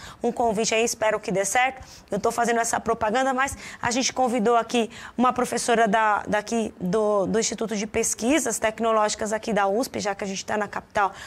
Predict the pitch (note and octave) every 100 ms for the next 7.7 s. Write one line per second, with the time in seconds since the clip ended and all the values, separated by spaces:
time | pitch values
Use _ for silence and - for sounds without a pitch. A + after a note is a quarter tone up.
0 | - - A#3 A3 C#4 C#4 - G#3 G#3 -
1 | G3 G3+ G3 G3 A3 B3+ C4 - - -
2 | - B3+ B3 C#4+ C#4 C4+ C4 B3 - -
3 | - C4+ A#3+ B3 B3 A#3+ A#3+ - B3 C#4+
4 | D4 - - - A#3+ - A3+ - B3 C#4
5 | - B3 A3+ G3+ A3 F#3 G#3+ C4+ C#4 B3
6 | A3+ A#3+ B3 - A#3 A3+ A3 - B3 C4+
7 | A3+ F#3+ A3 F#3+ G3+ A#3 -